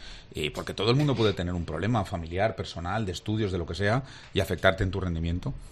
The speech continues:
Y luego que también se ha eliminado una cosa que era terrible, que es el estigma social, que es lo que comentaba Jovan hace un momento, ¿no?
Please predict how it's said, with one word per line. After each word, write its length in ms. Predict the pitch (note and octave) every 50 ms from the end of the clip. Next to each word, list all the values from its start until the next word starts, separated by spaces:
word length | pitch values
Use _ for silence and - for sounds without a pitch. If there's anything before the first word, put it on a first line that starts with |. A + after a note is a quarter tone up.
| - - - - - - - - - - - - - -
Y 80 | A2+ A2+
luego 260 | A#2+ C#3 D#3 F3+ C#3
que 80 | D#3 A#2
también 240 | A2+ G#2+ C3 D3
se 120 | C3+ - C3
ha 20 | C3
eliminado 380 | C#3+ C#3 C3+ B2+ B2 B2 C3 C3
una 140 | B2+ A#2+ -
cosa 200 | A#2+ A#2 C3 B2
que 100 | - A#2
era 160 | A#2 A2+ -
terrible, 360 | F2+ E2+ F2 A#2 D#3 D3+ G#2+
que 120 | - F#2 F#2+
es 180 | - - - -
el 140 | G#2 G2
estigma 420 | F2+ E2+ - - A2 G#2+ A#2 A#2+ G#2
social, 400 | - A2+ - - F2+ G#2 C3 B2
que 80 | -
es 60 | F#2+ F#2+
lo 80 | F2+
que 100 | A2 G#2+
comentaba 420 | - A#2 A2 A2 G2+ G#2 G2 F#2 E2+
Jovan 260 | E2+ G2 G#2 G2+ F2+ F2
hace 160 | E2+ - F#2+
un 60 | F2+
momento, 380 | E2 D#2 E2 G#2+ B2 - D2+ D#2+
¿no? 120 | F#2+